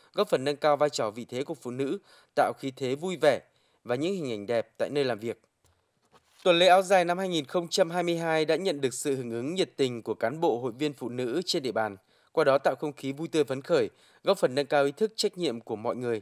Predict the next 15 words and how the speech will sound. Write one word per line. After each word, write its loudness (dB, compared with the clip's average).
đặc -8
biệt -6
là -6
cán -6
bộ, -4
hội -6
viên -6
phụ -16
nữ, -6
trong -4
việc -4
gìn -6
giữ, -6
phát -6
huy -4